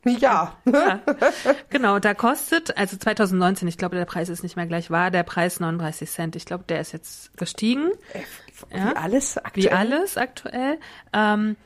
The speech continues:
Speaker 2: aber da kriegt man wohl für den Preis eine gute Tomate, die sowohl gut schmeckt, als auch korrekt in Italien gepflückt und, ähm, konserviert wird.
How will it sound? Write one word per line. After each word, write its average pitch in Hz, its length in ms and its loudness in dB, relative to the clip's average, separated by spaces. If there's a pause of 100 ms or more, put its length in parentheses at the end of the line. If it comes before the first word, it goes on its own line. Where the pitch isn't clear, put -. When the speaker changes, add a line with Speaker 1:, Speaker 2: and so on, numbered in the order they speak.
(160)
Speaker 2:
aber 214 260 2
da 220 240 0
kriegt - 400 -6
man 262 260 0
wohl 220 300 4
für - 180 -6
den 175 180 -2
Preis 254 600 0
eine 180 240 -4
gute 320 500 0
Tomate, 254 1040 -4 (520)
die 190 340 -2 (140)
sowohl 196 380 2
gut 180 200 -2
schmeckt, - 400 -2
als - 320 -4
auch - 180 -4
korrekt 196 440 -2
in 190 100 0
Italien 214 880 0
gepflückt 226 720 -2 (100)
und, 196 560 -2 (140)
ähm, 175 480 -6 (220)
konserviert 156 560 -6
wird. - 240 -12